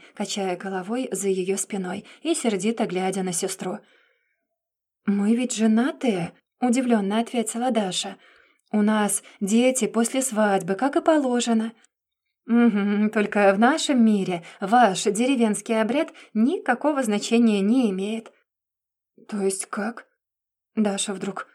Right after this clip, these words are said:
побледнела и застыла. «Как не имеет?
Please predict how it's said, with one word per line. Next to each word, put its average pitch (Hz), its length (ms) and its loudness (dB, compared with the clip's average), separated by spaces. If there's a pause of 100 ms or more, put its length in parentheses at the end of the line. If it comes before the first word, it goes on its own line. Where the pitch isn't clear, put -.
побледнела 214 680 0
и 226 240 -2
застыла. 214 640 -6 (400)
«Как 220 380 0
не 202 160 2
имеет? 170 360 -4